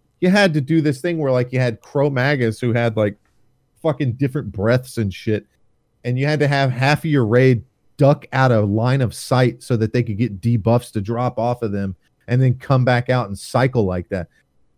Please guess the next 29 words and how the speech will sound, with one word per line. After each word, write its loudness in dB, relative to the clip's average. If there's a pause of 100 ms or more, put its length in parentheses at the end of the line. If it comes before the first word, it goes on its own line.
But 0 (380)
that -2
was 0
so -4
tedious -2
the 0
hundredth -2
time. -2 (500)
And 0
you're -2
sitting -2
there 2
just -6
like, -2 (380)
"Please, -2
let's 0
not 0
wipe 4
on 2
this -2
boss 2
so -4
we 0
have 0
to -8
do -4
this -6
again." -6
'Cause -16